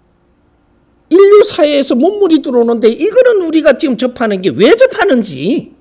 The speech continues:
이런 거를 하나하나 기본적인 우리가 공부를 했더라면 요런 것들을 전부 다 내 공부 삼아서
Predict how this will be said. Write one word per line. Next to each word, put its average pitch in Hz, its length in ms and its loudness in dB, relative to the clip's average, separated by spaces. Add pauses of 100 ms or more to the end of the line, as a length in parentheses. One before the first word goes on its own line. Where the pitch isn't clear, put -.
(2000)
이런 415 320 2
거를 349 300 0
하나하나 262 640 -4
기본적인 381 960 -2
우리가 240 380 -4
공부를 190 480 -4
했더라면 175 720 -6 (680)
요런 320 400 0
것들을 262 480 0
전부 - 720 -12
다 254 100 -2
내 208 140 -2
공부 160 400 -6
삼아서 - 520 -10